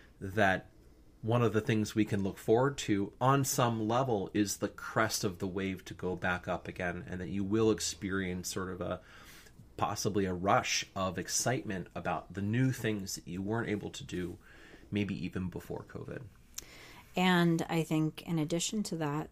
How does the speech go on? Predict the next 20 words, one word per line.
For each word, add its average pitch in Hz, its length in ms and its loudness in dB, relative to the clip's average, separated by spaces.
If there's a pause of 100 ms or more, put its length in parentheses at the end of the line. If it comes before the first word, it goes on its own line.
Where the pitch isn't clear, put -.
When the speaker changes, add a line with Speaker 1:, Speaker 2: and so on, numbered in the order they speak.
Speaker 2:
the 165 120 0
idea 151 520 2
that 147 260 2
you 151 140 0
can 147 140 2
appreciate 143 640 0
these 143 220 -2
things, 151 640 -4 (200)
like, 156 220 -4
you 143 400 0 (420)
maybe 156 580 6
hadn't, 185 520 2 (140)
I 202 60 2
mean, 185 160 6
maybe 190 180 4
you 180 100 6
did 180 160 4
appreciate 147 520 0
them 139 160 0
before, 139 500 -4